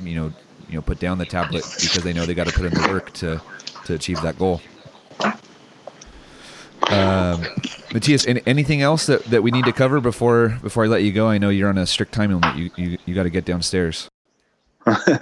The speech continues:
Speaker 2: Yeah, they're knocking all the time on my door. Yeah. Uh, no, um, I just, yeah, want to say, have a look at Schalke null vier. It's a real good club,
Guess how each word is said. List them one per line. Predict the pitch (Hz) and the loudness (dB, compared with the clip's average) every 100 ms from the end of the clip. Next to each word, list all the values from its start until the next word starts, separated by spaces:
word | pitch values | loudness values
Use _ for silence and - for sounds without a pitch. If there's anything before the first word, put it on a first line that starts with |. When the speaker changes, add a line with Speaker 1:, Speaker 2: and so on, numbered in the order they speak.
| 131 107 | 2 2
Speaker 2:
Yeah, | - 117 101 | 4 6 6
they're | 90 90 | 4 4
knocking | 92 98 92 | 4 4 4
all | 95 98 | 6 6
the | 98 | 6
time | 98 98 | 6 6
on | 98 | 4
my | 95 85 - | 4 2 4
door. | 98 90 | 4 4
Yeah. | 90 - - - - 139 | 0 -2 -2 -2 0 4
Uh, | 135 135 131 117 - - _ _ _ | 6 8 6 4 -2 -18 _ _ _
no, | 110 135 127 104 | 6 6 6 4
um, | 113 110 110 110 101 - _ _ _ - | 4 6 4 2 -2 -12 _ _ _ -4
I | 113 | 0
just, | 117 123 - - - | 2 0 -2 -12 -6
yeah, | 117 107 - _ - _ | -4 -4 -6 _ -20 _
want | 107 104 | -4 -2
to | 104 | 2
say, | - 110 110 107 101 - _ _ _ _ _ - - | 6 8 8 4 0 -6 _ _ _ _ _ -20 -4
have | - 104 | 4 6
a | |
look | 107 117 | 6 6
at | 107 - | 2 4
Schalke | 117 113 117 | 4 4 4
null | 113 110 | 4 4
vier. | 151 208 180 _ _ _ - - _ | 4 2 0 _ _ _ -20 -20 _
It's | 110 104 - | 2 2 4
a | 110 | 6
real | 110 110 107 - _ _ _ _ _ _ _ _ _ _ | 6 6 4 -2 _ _ _ _ _ _ _ _ _ _
good | 117 120 - | 4 4 6
club, | 120 120 | 4 4